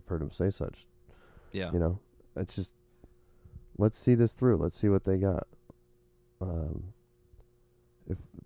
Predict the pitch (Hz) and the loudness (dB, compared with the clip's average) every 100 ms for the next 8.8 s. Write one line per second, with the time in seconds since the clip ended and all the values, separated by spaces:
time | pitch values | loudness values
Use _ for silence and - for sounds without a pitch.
0 | - - - - 92 107 98 - 98 92 | -20 -16 -12 -6 0 2 2 2 4 4
1 | 92 98 82 80 - 76 - - 85 92 | 6 4 4 0 -2 -4 -4 0 0 2
2 | 98 101 - - - - - - - - | 0 -2 -6 -8 -10 -8 -10 -14 -20 -20
3 | - - - _ _ _ _ _ _ _ | -20 -20 -20 _ _ _ _ _ _ _
4 | 120 127 143 156 143 127 123 - 113 107 | 0 2 2 -2 -6 -4 -4 -4 -6 -4
5 | 92 98 98 - 90 - 92 87 87 87 | -4 -6 -4 -6 -8 -6 -6 -6 -6 -8
6 | 87 _ _ _ _ _ _ _ _ - | -10 _ _ _ _ _ _ _ _ -12
7 | 90 87 85 87 98 95 - 92 - 95 | -10 -8 -8 -2 0 0 -6 -6 -4 -6
8 | - 87 82 87 - 85 82 | -6 -10 -8 -8 -8 -8 -8